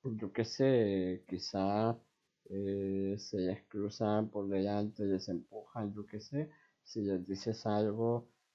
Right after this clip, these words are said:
eh, te dicen que, que se te amenazan de alguna forma, o te dicen, incluso te pueden decir que pertenecen a X organización, tal. Entonces llega un punto que ya no sabes qué es verdad y qué no,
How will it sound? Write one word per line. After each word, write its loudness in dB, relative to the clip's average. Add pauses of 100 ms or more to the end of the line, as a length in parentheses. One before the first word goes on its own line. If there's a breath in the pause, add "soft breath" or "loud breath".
(140)
eh, -2
te -2
dicen 2
que, -4 (160)
que -8
se -4
te -8
amenazan -2
de 0
alguna -4
forma, -8 (360 soft breath)
o -2
te -2
dicen, 2 (140)
incluso -4
te -4
pueden -6
decir -6
que 2
pertenecen -2
a 0
X -10
organización, -8
tal. -4 (320 soft breath)
Entonces -2
llega 6
un 2
punto 0
que -2
ya 4
no 2
sabes 0 (120)
qué -8
es -8
verdad -4
y -6
qué -14
no, -8